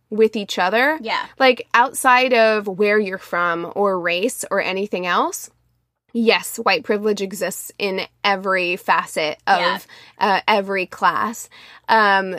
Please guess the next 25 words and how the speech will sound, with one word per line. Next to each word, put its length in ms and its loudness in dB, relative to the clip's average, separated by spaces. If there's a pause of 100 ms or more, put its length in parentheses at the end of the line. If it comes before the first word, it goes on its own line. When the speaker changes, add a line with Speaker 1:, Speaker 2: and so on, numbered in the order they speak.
(120)
Speaker 1:
that's 460 0
true. 500 -2
And, 360 0
you 80 0
know, 140 -2
people 260 -4
of 100 0
color 280 2
are 100 4
always 220 2
going 160 -2
to 40 -2
have 140 0
a 40 -4
different 300 -2
experience. 600 -4
Women 240 0
are 80 0
gonna 160 0
have 160 0
a 40 -2
different 280 -4
experience 420 -4
from 220 -4
men. 240 -2